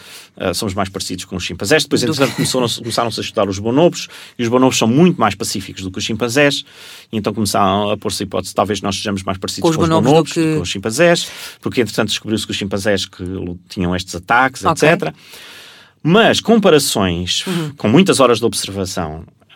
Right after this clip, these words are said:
Speaker 1: indicam que, do ponto de vista da agressão reativa, ou seja, daquela coisa do "chega para lá",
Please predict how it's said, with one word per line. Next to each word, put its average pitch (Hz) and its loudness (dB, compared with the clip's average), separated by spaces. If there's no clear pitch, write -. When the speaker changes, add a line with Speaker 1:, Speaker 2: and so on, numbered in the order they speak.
Speaker 1:
indicam 123 2
que, 131 4
do 98 -4
ponto 247 2
de 120 -8
vista 110 0
da 131 2
agressão 135 0
reativa, 95 -2
ou 104 -8
seja, 95 -4
daquela 107 0
coisa 98 -2
do 92 -6
"chega 131 4
para 123 4
lá", 110 6